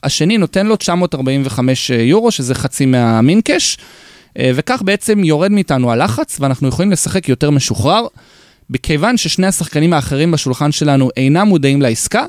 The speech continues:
הם מניחים שאנחנו דוחפים ומסכנים את חיי הטורניר שלנו ואת המינקש עם טווחים צרים", כלומר, הם משחקים ידיים מאוד מאוד, אה, חזקות. ביד ה-, ואז הוא מתאר את ה-,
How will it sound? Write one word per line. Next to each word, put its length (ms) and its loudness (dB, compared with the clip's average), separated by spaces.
הם 80 -6
מניחים 340 -2
שאנחנו 380 0
דוחפים 500 0
ומסכנים 600 0
את 80 0
חיי 180 0
הטורניר 400 2
שלנו 460 0
ואת 220 -2
המינקש 520 0
עם 140 -4
טווחים 420 -2
צרים", 400 0
כלומר, 300 -2
הם 180 -4
משחקים 360 -2
ידיים 320 4
מאוד 180 4
מאוד, 220 2
אה, 540 2
חזקות. 560 -2
ביד 320 2
ה-, 380 4
ואז 180 0
הוא 80 2
מתאר 300 0
את 120 -4
ה-, 600 2